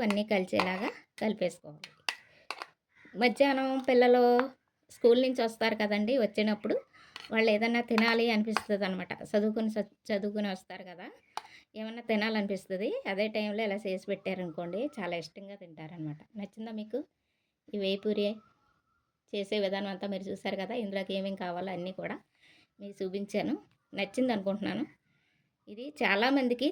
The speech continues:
తెలియదండి, మీరు కూడా ఇలా చేసుకుంటారని చెప్పి నేను చేస్తున్నాను. బయట నేను తిన్నాను, చాలా బాగుంది. ఎలా చేశారు ఏంటనంటే వాళ్ళు చెప్పారనమాట. దానికని నేను తిన్నాను కాబట్టి, చూశాను కాబట్టి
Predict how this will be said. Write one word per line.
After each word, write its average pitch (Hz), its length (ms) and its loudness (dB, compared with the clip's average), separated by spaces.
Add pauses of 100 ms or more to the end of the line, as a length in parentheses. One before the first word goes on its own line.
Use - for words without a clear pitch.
తెలియదండి, 226 520 6 (440)
మీరు 226 240 -2
కూడా 254 160 -2
ఇలా 233 180 -2
చేసుకుంటారని 214 640 0
చెప్పి 196 180 2 (100)
నేను 220 180 0
చేస్తున్నాను. 190 500 -4 (760)
బయట 202 280 0 (160)
నేను 226 200 -2
తిన్నాను, 202 380 -2 (220)
చాలా 214 220 4 (100)
బాగుంది. 190 340 2 (120)
ఎలా 208 200 2
చేశారు 240 340 2 (140)
ఏంటనంటే 208 580 0
వాళ్ళు 214 200 -2
చెప్పారనమాట. 175 600 -2 (800)
దానికని 220 480 -10 (100)
నేను 214 180 -12 (260)
తిన్నాను 240 380 -10
కాబట్టి, 214 340 -4 (100)
చూశాను 220 420 2
కాబట్టి 196 340 -4